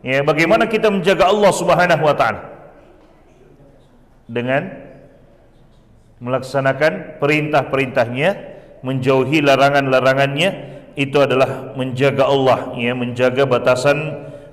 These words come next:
batasan Allah Subhanahu wa taala. Jadi siapa yang menjaga Allah, maka dia akan dapati Allah berada di depannya. Dalam artian Allah Subhanahu wa taala akan selalu bersama dengannya, memudahkan urusannya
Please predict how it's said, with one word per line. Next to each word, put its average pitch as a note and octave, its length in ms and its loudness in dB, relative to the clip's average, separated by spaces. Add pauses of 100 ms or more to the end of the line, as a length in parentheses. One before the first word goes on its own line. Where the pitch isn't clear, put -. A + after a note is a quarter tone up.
batasan C3 480 0
Allah C3+ 280 0
Subhanahu B2 520 0
wa A2 160 0
taala. G2 560 -4 (420)
Jadi C3+ 180 2
siapa A3 380 4
yang A3 100 4
menjaga G#3+ 400 4
Allah, A3 240 6
maka G#3 240 4
dia G#3+ 240 2
akan G#3+ 160 2
dapati G#3 400 2
Allah G#3+ 240 4
berada G3 320 4
di G#3 160 2
depannya. F#3+ 800 0
Dalam C#3+ 240 2
artian G3 400 2
Allah G#3+ 320 4
Subhanahu G3 560 2
wa F#3 80 4
taala F#3 320 4
akan F#3+ 240 2
selalu F#3+ 360 4 (680)
bersama G#3 540 4
dengannya, A#3 560 2
memudahkan G3 580 2
urusannya A3+ 680 2